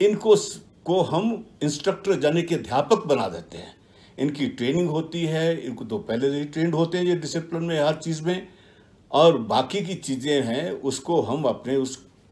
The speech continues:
कार्यक्रम में करते हैं। अब तक हमारे कोई चार हजार के करीब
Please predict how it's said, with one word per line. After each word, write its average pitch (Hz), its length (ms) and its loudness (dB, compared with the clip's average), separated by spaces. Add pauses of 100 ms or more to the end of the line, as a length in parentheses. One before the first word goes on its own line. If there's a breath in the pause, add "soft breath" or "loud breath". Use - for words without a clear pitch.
कार्यक्रम 107 460 -2
में 151 240 -2
करते 104 320 -6
हैं। 156 260 -2 (400 loud breath)
अब 165 260 0
तक 226 220 4
हमारे 139 420 4
कोई 165 520 -2
चार 190 360 6
हजार 147 560 4
के 165 240 -4
करीब 135 560 -4